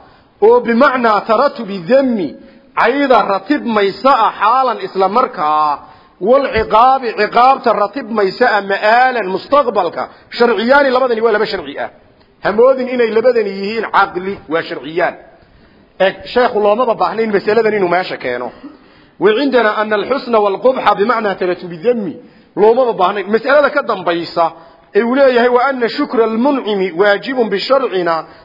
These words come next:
تانا لو ما بباهنين. واي، واي، لبدن مسألة. لبدن مسألة ذا معتزلة ذا قبطة. ولبدي مسألة أي لهايين. Caqliga ayaa sharciga gartadii. Soo maynaan odhan caqligu waxba ma garto?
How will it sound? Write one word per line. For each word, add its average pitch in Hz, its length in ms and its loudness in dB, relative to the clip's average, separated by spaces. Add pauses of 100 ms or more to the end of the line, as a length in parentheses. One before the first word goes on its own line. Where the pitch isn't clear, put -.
تانا 254 220 0
لو 220 180 0
ما 233 60 -2
بباهنين. 185 440 -6
واي، 240 180 2
واي، 247 140 2
لبدن 240 240 2
مسألة. 160 500 -2 (440)
لبدن 247 360 2
مسألة 214 300 0
ذا 247 100 2
معتزلة 202 560 -2
ذا 226 80 0
قبطة. 170 580 -2 (320)
ولبدي 262 540 2
مسألة 233 560 0
أي 208 120 2
لهايين. 202 800 0 (280)
Caqliga 214 540 2
ayaa 226 220 2
sharciga 180 380 -4
gartadii. 165 500 -2 (420)
Soo 254 140 4
maynaan 269 380 2
odhan 254 200 -2
caqligu 226 260 0
waxba 240 180 0
ma 269 100 0
garto? 185 300 -10